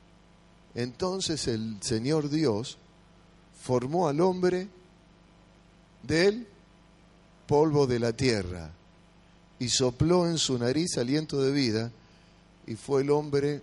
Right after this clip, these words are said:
un ser viviente. ¿Y qué pasó después cuando el hombre no se dispuso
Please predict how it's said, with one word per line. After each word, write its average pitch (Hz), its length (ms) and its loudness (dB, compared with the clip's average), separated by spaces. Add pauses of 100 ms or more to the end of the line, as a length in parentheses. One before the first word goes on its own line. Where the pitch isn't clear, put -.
un 113 160 -10
ser 123 200 -6
viviente. 117 540 -6 (2250)
¿Y 143 120 -10
qué 226 120 -8
pasó 190 320 -4
después 143 360 -4
cuando 113 280 -8
el 120 100 -2
hombre 123 300 -4
no 131 200 -6
se 123 200 -8
dispuso 107 800 -8